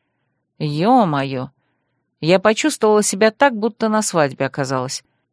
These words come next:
Не хватало только невесты в белом платье и жениха во фраке. Я кинула мимолетный взгляд на свой подол,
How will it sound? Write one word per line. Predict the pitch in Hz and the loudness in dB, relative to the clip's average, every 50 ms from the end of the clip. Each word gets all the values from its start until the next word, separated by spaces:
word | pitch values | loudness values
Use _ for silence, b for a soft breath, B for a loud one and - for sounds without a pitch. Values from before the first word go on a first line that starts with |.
| _ - | _ -4
Не | 160 170 202 247 247 | 0 2 2 2 2
хватало | - 214 196 185 - 160 147 151 151 | 2 2 2 2 2 2 2 2 2
только | - - 185 196 196 - 226 | 0 -2 -2 -2 -2 -2 0
невесты | 226 240 262 285 302 330 311 - - 302 294 269 | 0 2 2 2 2 2 0 0 0 -2 -2 0
в | 233 | 0
белом | 269 269 269 262 247 240 | 2 2 2 2 2 0
платье | 240 240 240 233 233 - - 226 220 - | 2 4 4 4 4 2 -2 -2 -2 -2
и | - - - - | -2 -2 -2 -2
жениха | 214 175 175 160 143 143 - - 147 135 | 0 0 -2 -2 -4 -6 -2 0 0 2
во | 131 135 135 | 2 0 -2
фраке. | - - - 131 139 - - 151 - _ _ _ _ _ _ _ _ _ _ _ _ _ | -4 -4 -4 -4 -4 -6 -12 -20 -20 _ _ _ _ _ _ _ _ _ _ _ _ _
Я | 156 151 180 208 | 0 2 2 2
кинула | 208 - 294 311 302 277 262 247 | 2 0 0 2 4 6 6 6
мимолетный | 240 240 226 220 220 233 269 262 - 202 202 | 6 4 4 4 4 4 2 0 0 0 -2
взгляд | 190 180 175 190 214 226 202 - | -2 -2 0 2 2 2 2 0
на | 165 165 170 | -2 -4 -4
свой | - - 180 202 196 | -2 -2 0 -2 0
подол, | 185 - 170 180 180 214 262 302 302 285 | 0 0 0 0 0 -2 -2 -2 -4 -6